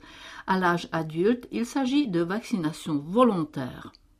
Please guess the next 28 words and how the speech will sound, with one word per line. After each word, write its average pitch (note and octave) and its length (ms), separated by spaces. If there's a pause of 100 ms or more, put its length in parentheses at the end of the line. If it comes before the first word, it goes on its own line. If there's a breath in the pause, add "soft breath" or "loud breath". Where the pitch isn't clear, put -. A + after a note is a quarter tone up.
(920 soft breath)
Fidèle B3+ 640
à G3 80
ses D#3+ 240
habitudes, D#3+ 460
Gilles F#3+ 320
Gauthier F3+ 460
nous E3+ 220
a E3+ 120
envoyé E3+ 380
plusieurs E3 800
rapports E3 760
d'écoute D#3 640 (460 loud breath)
accompagnés G#3+ 920
de E3+ 200
petits C4 640
commentaires, G#3+ 600
dont F3 160
voici F3 360
celui A#3 400
qui E3 140
revient D#3+ 360
sur F3 240
le D3+ 100
sujet G#3 540
des D3 160
contrôles C#3+ 640
de E3 140
douane. C#3 540